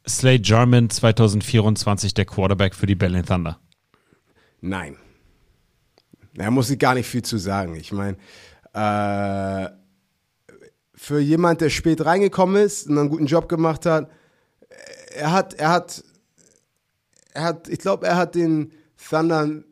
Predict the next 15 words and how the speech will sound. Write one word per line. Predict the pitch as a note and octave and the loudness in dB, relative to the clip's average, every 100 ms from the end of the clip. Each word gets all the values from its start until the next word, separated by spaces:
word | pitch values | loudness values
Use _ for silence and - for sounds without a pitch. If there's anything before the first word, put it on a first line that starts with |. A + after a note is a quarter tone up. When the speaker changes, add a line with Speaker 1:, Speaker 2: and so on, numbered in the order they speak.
| _ | _
Speaker 2:
über | D3+ C#3+ | -4 -4
die | C3+ | -2
Saison | B2+ B2 C#3 | -4 0 0
trotzdem | C3+ D#3 - D3+ | 0 -2 -2 -2
sogar | B2+ C3+ | 0 0
noch | C3 | 0
mehr | B2+ C#3 | 0 0
gegeben, | C3+ B2 C3 B2 | 0 -2 -2 -2
als | A#2 B2 | -4 -4
sie | |
erwartet | G#2+ A#2+ C3+ C3 G#2+ | -2 -2 -2 -6 -8
hatten, | G2 G#2 C3 - - | -8 -10 -10 -14 -10
im | G#2+ | -2
positiven | C#3+ D3 B2+ A2+ A#2 F#2+ | 0 0 -2 -6 -8 -8
Sinne. | F2 F#2+ G#2 | -8 -6 -6